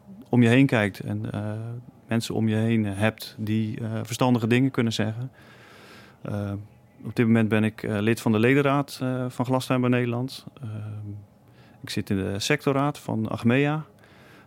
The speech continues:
Daar spreek ik, eh, verschillende ondernemers over, over de risico's van, eh, ja, van bedrijven. En, eh, nou ja,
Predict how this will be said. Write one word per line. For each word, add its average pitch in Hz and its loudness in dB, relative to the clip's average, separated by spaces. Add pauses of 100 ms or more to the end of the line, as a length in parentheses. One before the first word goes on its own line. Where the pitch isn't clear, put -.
Daar - -4
spreek 127 2
ik, 120 -2
eh, 120 0
verschillende 123 2
ondernemers 123 2
over, 107 -2
over 107 -2
de 104 0
risico's 113 2
van, 101 -2
eh, 98 -4 (160)
ja, 110 -4
van 110 2
bedrijven. 110 2
En, 98 -8
eh, 104 -8
nou 104 -4
ja, 92 -10